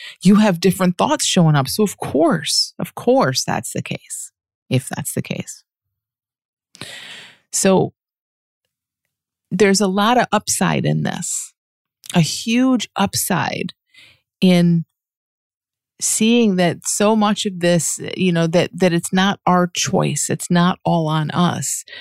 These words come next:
There's an upside, a potential to have so much more compassion for ourselves and so much less judgment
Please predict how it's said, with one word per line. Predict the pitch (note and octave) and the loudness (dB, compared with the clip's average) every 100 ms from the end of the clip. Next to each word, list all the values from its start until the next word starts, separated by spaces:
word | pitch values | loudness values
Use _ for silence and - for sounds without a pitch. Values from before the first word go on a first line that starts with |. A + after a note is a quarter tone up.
| - - - | -18 -20 -6
There's | F3+ F3 F3 | 0 2 2
an | D#3+ | 0
upside, | G3 - - G3 F#3 F3 E3 - _ _ - | -2 -2 0 2 2 2 -2 -8 _ _ -4
a | - | -2
potential | F3+ - F#3 F#3 F3+ F#3+ D3+ - | 0 0 2 4 4 2 0 0
to | F3 | 2
have | D#3+ D#3 | 2 2
so | - - - A#3 A3+ G#3+ | 0 -2 -2 2 4 4
much | G3 - - | 0 -2 -2
more | E3+ F3 F3 E3 D#3 - | 0 2 4 2 -2 -8
compassion | - E3+ - E3+ F3+ - E3+ | -8 -6 -2 0 0 0 -2
for | C#3 D3+ C3+ | 0 0 2
ourselves | - C3 - D3 E3 - - - - _ _ - - | 0 -4 -4 -2 0 -2 -8 -14 -14 _ _ -20 -12
and | - D#3+ | -6 -2
so | - - - A3+ | -2 -4 -2 0
much | G3 F#3 E3+ - | 2 2 0 0
less | D#3 D3+ - | 0 0 -2
judgment | - E3 - E3+ - | 0 0 0 -4 -6